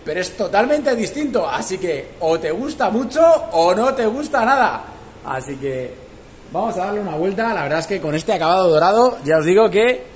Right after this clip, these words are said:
indiferente no deja a nadie. Y ya os digo, super llanta de veintitrés pulgadas. Tenemos aquí los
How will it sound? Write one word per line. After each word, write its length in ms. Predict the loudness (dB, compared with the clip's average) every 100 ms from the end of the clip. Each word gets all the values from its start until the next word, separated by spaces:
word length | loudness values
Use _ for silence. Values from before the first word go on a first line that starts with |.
| -20 -20 -6
indiferente 880 | 0 0 2 2 2 2 2 4 4
no 260 | 4 2 2 0
deja 480 | -2 2 0 0 -2
a 160 | -6 -2
nadie. 340 | -2 -4 -10 -14 -20 -20 -20 -20 -20 -20 -20 -16 -8
Y 80 |
ya 120 | -4 -2
os 60 |
digo, 300 | -2 -2 -2
super 560 | -6 -4 -4 -2 -2 -2
llanta 500 | -4 -2 -2 -2 -6 -8
de 160 | -8 -6
veintitrés 680 | -4 -4 -2 -8 -8 -8 -6
pulgadas. 580 | -4 -2 0 -2 -6 -16 -20 -20 -20 -20 -20 -20 -20 -20 -20 -20 -20 -20 -20 -20 -20 -20 -20 -20 -20 -20 -20 -20 -20 -20 -20 -20 -20 -20 -20 -20 -20 -20 -20 -20 -12
Tenemos 340 | -8 -8 -8
aquí 280 | -8 -8 -6
los 340 | -4 -4 -6